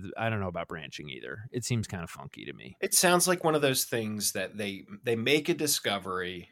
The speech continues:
Speaker 2: o-, or they're forced into acknowledging that
Speaker 1: <clears throat>
Speaker 2: something seems to be the case because of how various experiments go down. They don't really understand the implications of what they discovered, but somebody kinda half-cocked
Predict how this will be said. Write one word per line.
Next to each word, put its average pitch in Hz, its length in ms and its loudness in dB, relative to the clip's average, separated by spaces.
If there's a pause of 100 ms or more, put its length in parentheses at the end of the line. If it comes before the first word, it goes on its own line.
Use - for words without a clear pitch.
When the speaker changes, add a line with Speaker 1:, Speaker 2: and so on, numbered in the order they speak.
(380)
Speaker 2:
o-, 131 200 -6
or 135 260 4
they're 117 220 0
forced 139 640 -2
into 110 960 -6
acknowledging 107 800 -4
that 104 180 -4
Speaker 1:
<clears throat> - 0 -
Speaker 2:
something 120 520 -4
seems 110 400 -2
to - 120 -14
be 104 120 -4
the 98 140 -6
case 98 460 -2
because 101 380 -6
of 95 120 -12
how 90 360 -6 (180)
various 92 420 -6
experiments 107 560 -8
go 123 160 0
down. 123 380 -6 (220)
They 110 120 -4 (120)
don't 156 300 4
really 143 260 2
understand 104 640 -4
the 87 120 -8
implications 104 640 -4
of 92 120 -12
what 98 180 -8
they 95 100 -4
discovered, 92 760 -4
but 104 160 -6
somebody 123 580 0
kinda 101 260 -4
half-cocked 92 800 -6